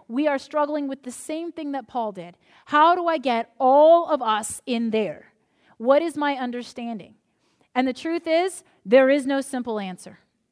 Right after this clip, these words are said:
I told you that I have no voice or vote at Called General Conference, and that is true.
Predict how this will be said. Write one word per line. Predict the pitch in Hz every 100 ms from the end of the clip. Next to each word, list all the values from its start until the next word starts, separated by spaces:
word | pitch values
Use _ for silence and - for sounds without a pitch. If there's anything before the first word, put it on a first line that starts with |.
| _ _ _ _ _ _ _ _
I | 254
told | 285 311 269
you | 269 254
that | 247
I | 247
have | 269 285 254
no | 262
voice | 226 254 269 262
or | 220
vote | 233 247 247 _ - -
at | 226 220 - _
Called | - 269 247
General | 254 240 233
Conference, | 220 247 247 202 180 240
and | 220
that | 226 226
is | 214 -
true. | - 254 180